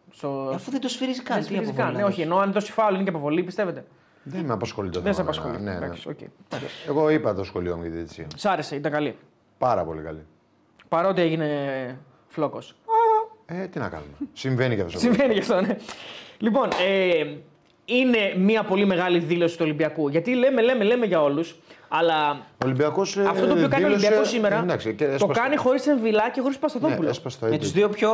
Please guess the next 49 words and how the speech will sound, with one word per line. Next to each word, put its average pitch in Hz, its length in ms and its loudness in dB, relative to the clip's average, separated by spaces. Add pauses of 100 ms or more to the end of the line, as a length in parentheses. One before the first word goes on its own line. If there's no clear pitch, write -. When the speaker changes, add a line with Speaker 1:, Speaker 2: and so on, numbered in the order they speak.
Speaker 2:
ε, 156 540 4
ε, 156 40 4
χωρίς 165 300 0
τους 185 100 -4
δύο 196 120 2
πιο 196 140 0
Speaker 1:
Στον 202 160 2
Speaker 2:
έμπειρους 262 160 2
Speaker 1:
άξονα 269 260 0
Speaker 2:
παίκτες. 185 80 0
Speaker 1:
κιόλας, 165 240 2
έτσι, 196 120 0
Speaker 3:
Ναι. 190 80 2
Speaker 1:
δηλαδή 190 180 2
δύο 240 140 4
παίκτες 254 240 -2
άξονα 262 340 0
που 240 80 0
είναι 294 120 2 (480)
κομβικότατο. 220 500 0
Speaker 2:
Σπάει 175 400 -2
το 160 120 2
αίτητο, 156 460 2
Speaker 3:
Καταρχήν 202 80 2 (120)
Speaker 2:
μπαίνει 160 120 0
Speaker 3:
σπάει 165 140 2
Speaker 2:
ξανά 156 60 4
Speaker 3:
το 151 60 -2
Speaker 2:
στο 151 100 4
Speaker 3:
αίτητο, 147 160 4
Speaker 2:
πρωτάθλημα. 110 340 2
Speaker 3:
μπαίνει 147 140 2
στο 120 80 0
πρωτάθλημα 117 440 2
Speaker 1:
Ε, - 40 2
εντάξει, - 200 0
Speaker 3:
μέσα 240 40 4
Speaker 1:
οκ. 220 80 -2
Speaker 3:
πάρα 131 220 2
πολύ 110 160 0
δυνατά 107 480 -4
και 175 560 -2
το 180 80 0
είχαμε 151 240 0
πει 135 100 -2
ότι 170 80 2
ο 165 40 4
Ολυμπιακός 151 360 2
θα, 151 300 4